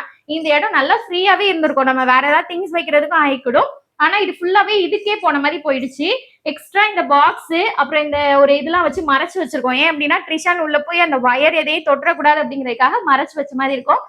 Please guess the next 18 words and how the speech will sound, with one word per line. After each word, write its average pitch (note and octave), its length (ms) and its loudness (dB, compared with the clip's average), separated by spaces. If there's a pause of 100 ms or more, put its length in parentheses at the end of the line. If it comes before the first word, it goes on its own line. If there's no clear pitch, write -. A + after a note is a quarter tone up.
(200)
So E4+ 160 4
வந்து E4+ 220 0
இந்த E4+ 180 -2
இன்வெர்டர் G#4+ 400 -2
கனெக்ஷன் F4 340 -4
இங்க D4+ 160 -6
இருக்கிறதுனால E4+ 540 -2
இந்த C#4+ 200 -4
இடம் C4 260 -2
ஃபுல்லாவே F4 340 0
இதுக்குன்னே D#4 440 -2
கவர் A#3+ 280 0
ஆயிடுச்சு. A3 380 -4 (560)
இது E4+ 180 0
ஒரு G4 160 0
மைனஸா D4+ 440 0
எனக்கு C4 280 -2
தெரியுது. B3 360 2